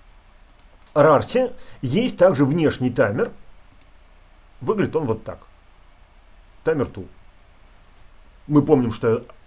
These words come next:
это внешнее устройство. В рарсе идеология такая, что все внешние устройства надо отдельно включать,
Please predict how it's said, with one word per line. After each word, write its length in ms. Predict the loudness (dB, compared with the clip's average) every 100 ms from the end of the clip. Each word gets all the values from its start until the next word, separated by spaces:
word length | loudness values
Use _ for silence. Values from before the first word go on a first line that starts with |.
| -20 -20 -20 -20 -20 -20 -10
это 180 | -6 -2
внешнее 400 | 0 0 -2 -6
устройство. 640 | -8 -2 -2 0 -2 -2 -4
В 120 | 0
рарсе 420 | 2 2 0 -10 -10 -12 -10
идеология 460 | 0 0 0 -4
такая, 320 | -4 -4 -2 -4
что 160 | -6
все 160 | -8 -6
внешние 380 | -6 -6 -8 -10
устройства 400 | -6 -6 -6 -6
надо 240 | -4 -4
отдельно 540 | -4 -4 -4 -4 -4 -6
включать, 500 | -10 -8 -4 -6